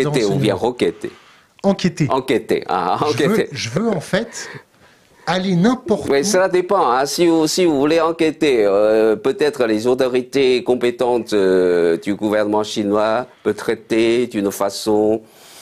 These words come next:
Speaker 2: euh, différente.
Speaker 1: Pourquoi ?
Speaker 2: Oui. Je ne sais pas, ce, ce,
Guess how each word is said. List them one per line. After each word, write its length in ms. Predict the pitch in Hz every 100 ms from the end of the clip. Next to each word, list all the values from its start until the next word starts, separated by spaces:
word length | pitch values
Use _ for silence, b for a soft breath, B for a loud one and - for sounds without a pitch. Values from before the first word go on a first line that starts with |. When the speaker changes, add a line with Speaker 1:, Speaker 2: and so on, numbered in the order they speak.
| B B B - - -
Speaker 2:
euh, 100 | 98
différente. 680 | 107 107 98 92 85 - - - _ -
Speaker 1:
Pourquoi ? 340 | 196 196 156 117
Speaker 2:
Oui. 220 | - 64 - _ - -
Je 140 | 131
ne 40 | 226
sais 120 | 254
pas, 100 | 254
ce, 160 | 247 233
ce, 160 | -